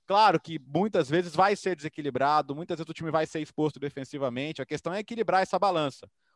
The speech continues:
O que na reta final no Atlético faltou claramente, né? Um time que defensivamente tinha muitos problemas.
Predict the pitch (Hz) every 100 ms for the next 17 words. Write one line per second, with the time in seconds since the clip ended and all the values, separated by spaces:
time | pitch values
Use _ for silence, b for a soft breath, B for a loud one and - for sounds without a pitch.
0 | - 117 135 139 156 175 143 185 160 147
1 | 160 - 175 139 143 139 - 143 131 123
2 | 110 - 101 104 101 - 113 113 117 131
3 | 123 127 117 127 - 135 139 - 143 139
4 | 117 101 -